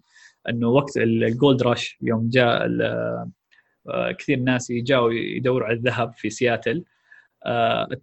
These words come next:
رواد الأعمال بدأ يبيع عليهم ال-، أدوات الحفر. هم ما دخلوا في الذهب، ده بدأ يدخلوا في أدوات الحفر، وك-، طلعوا ذهب من، من بيع ال-، الأدوات الحفر.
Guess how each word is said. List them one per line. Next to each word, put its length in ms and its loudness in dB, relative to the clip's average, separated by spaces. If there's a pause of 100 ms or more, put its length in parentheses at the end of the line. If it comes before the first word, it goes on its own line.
(100)
رواد 300 4
الأعمال 440 2
بدأ 200 2
يبيع 340 4
عليهم 360 0
ال-، 140 -2 (260)
أدوات 260 2
الحفر. 420 -8 (240)
هم 140 2
ما 100 8
دخلوا 400 4 (320)
في 140 -6
الذهب، 420 -2
ده 120 2
بدأ 420 2
يدخلوا 340 -2
في 100 2
أدوات 240 6
الحفر، 440 0 (420)
وك-، 300 0
طلعوا 420 4
ذهب 240 4 (160)
من، 160 0
من 220 2 (100)
بيع 240 2
ال-، 160 -2
الأدوات 640 0
الحفر. 380 -4